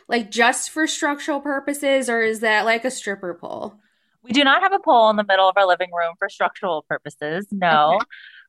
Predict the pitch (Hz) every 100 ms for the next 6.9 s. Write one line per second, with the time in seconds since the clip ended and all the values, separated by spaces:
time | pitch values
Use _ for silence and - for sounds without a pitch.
0 | - 220 202 185 196 - 359 - 508 -
1 | 494 - 427 294 415 262 240 233 233 214
2 | - - 202 247 294 339 320 302 277 214
3 | 214 214 208 - 175 233 - - - -
4 | 185 180 175 165 165 - 220 190 196 175
5 | 156 151 - 170 - 180 - 170 247 214
6 | 180 165 160 156 151 175 156 156 233